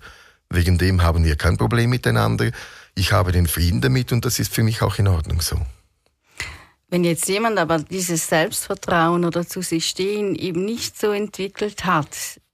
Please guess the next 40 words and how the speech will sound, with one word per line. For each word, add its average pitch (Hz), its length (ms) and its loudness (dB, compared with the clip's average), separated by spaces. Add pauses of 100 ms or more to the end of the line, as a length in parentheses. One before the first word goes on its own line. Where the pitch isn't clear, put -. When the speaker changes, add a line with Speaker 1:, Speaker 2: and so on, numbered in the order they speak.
Speaker 2:
dann 165 140 0
ist 185 160 -4
ja 180 60 0
die 170 100 -6
Gefahr 160 420 0
größer, 190 560 -2
dass 185 180 -2
er 170 80 -2
eben 196 220 -6
im 175 120 -2
falschen 170 460 -2
Drittel 220 400 -4
landet. 226 520 0 (580)
Wie 185 100 -4
kann 170 300 0
das 254 200 0
jemand 220 400 -2
dann 180 120 2
aufbauen, - 880 -2
dass 214 180 -2
man 202 160 -2
den 190 260 -4
eben 202 280 -6
wirklich 226 380 -2
zu - 80 -10
sich 190 200 -4
stehen 233 360 0
kann 214 180 -2
und 202 140 -4
sagen 185 300 0
kann, 170 260 0
"Nein, 160 400 0 (280)
dieses 240 300 -6
Drittel 190 420 -8
brauche 151 440 -4
ich - 140 -14
nicht 165 280 -6
in 139 60 -6
meinem 113 240 -4
Leben"? 110 400 -8